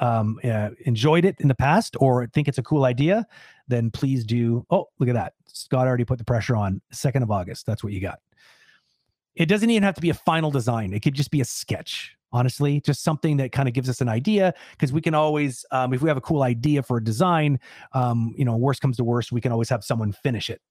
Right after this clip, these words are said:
you know, have a graphic designer take a crack at it, or, you know, <laughs> maybe, maybe it'd be fun if, if it's, it gets stuck on one of us to sort of, you know, do the design. Al-, although my anim-, my, my drawing skills have deteriorated, um, laughably since I last, um, drew for a living.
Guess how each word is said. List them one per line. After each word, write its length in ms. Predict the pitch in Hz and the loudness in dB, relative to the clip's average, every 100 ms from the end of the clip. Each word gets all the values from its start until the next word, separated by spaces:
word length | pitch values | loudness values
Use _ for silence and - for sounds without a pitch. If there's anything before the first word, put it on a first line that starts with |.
| _ | _
you 80 | - | -6
know, 140 | 98 - _ - | -6 -8 _ -4
have 120 | 113 | -4
a 20 | |
graphic 280 | 95 113 - | 0 -2 -2
designer 360 | 98 113 131 127 | -4 -2 -2 -2
take 220 | - 110 | -4 -6
a 40 | |
crack 280 | - 117 104 | -4 -4 0
at 140 | 117 | -2
it, 100 | 110 - - - - | -2 -6 -18 -20 -10
or, 380 | 113 107 101 | -2 0 0
you 120 | 98 107 | -2 -2
know, 300 | 95 95 - | -2 -4 -2
<laughs> 40 | |
maybe, 340 | 117 127 - - - | -2 0 -2 -6 -4
maybe 200 | 139 135 | 0 2
it'd 80 | 131 | 2
be 80 | 120 | 0
fun 240 | - 123 | 0 0
if, 220 | 120 110 - - - | 2 -2 -6 -20 -4
if 200 | 120 113 - | -4 -4 -4
it's, 200 | 131 - | -6 -4
it 100 | 135 | -4
gets 200 | 139 120 | -2 -6
stuck 300 | - 143 - | -2 -2 2
on 160 | 123 | 2
one 140 | 123 127 | 2 2
of 100 | 117 | 2
us 140 | 135 | 2
to 140 | - 123 | 0 -2
sort 180 | 120 | 0
of, 180 | 110 104 - | 0 -2 -4
you 160 | 139 | 0
know, 180 | 113 107 113 | 0 0 0
do 160 | 123 | 0
the 100 | 117 | 0
design. 320 | 104 101 104 | 0 0 2
Al-, 160 | 113 113 | 2 2
although 300 | 127 120 120 | 2 2 4
my 180 | 120 127 | 4 4
anim-, 300 | 127 123 123 | 4 2 4
my, 200 | 131 127 | 2 2
my 140 | 123 | 2
drawing 320 | 123 117 120 117 | 2 2 2 2
skills 340 | - 123 110 | 0 2 2
have 160 | 110 92 | 0 -2
deteriorated, 580 | 101 113 113 107 101 - - - - _ | -4 0 0 0 -2 -4 -18 -20 -20 _
um, 200 | 113 107 | -2 0
laughably 720 | 104 131 131 120 110 107 113 - _ | 2 2 2 -2 0 2 0 -2 _
since 260 | - 113 | -4 -2
I 260 | 117 107 113 - | 0 0 -2 -2
last, 420 | 113 110 - - | 2 2 0 -8
um, 320 | - 98 95 98 | -4 -2 -2 -2
drew 220 | 104 117 | 0 2
for 160 | 110 104 | 2 0
a 60 | 104 | 0
living. 340 | 107 90 92 | 0 -2 -6